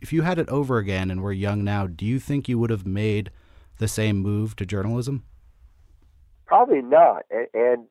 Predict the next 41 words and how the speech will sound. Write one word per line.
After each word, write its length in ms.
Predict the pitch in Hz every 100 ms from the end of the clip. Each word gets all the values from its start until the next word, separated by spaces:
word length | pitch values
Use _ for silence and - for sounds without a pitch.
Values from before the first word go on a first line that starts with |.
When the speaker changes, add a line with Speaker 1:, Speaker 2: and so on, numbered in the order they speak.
| -
Speaker 2:
the 100 | 120
reason 220 | 160 180
I 100 | 123
say 80 | - 110
that, 280 | 107 101 - _ _ _ _ _ -
I 40 |
mean, 100 | 131
if 100 | 135
you're, 180 | 147 135 - -
if 120 | 123
you're 120 | 139
taking 400 | - 156 151 143 -
some 220 | 151 151
version 480 | 123 139 160 156 147
of 100 | 127
me, 320 | 117 117 110 90 - _ _ _ _ _ -
uh, 680 | 110 110 107 107 110 110 107 - 107
that 100 | 107
is 100 | 107
now 560 | 110 113 117 113 113 113 - _
twenty-three 480 | - 110 110 107 107
years 240 | 101 98
old. 340 | 95 71 - _ _ _
Speaker 1:
We'll 140 | - 110
put, 180 | - 110
like, 220 | 107 -
tinkly 400 | - 117 107 101
music 460 | 92 98 87 92 90
over 220 | 87 90
this 240 | 80 82
so 180 | - 92
we, 180 | 87 - -
so 200 | - 95
it'll 200 | 87 82
signal 320 | - 107 90
a 40 | 82
flashback. 540 | - 80 294 320 - -
Speaker 2:
<laughs> 60 | - 330 - 339 - - - - - - _ - _ _ -
Uh, 320 | 147 151 156
but 160 | 139
it's, 140 | 151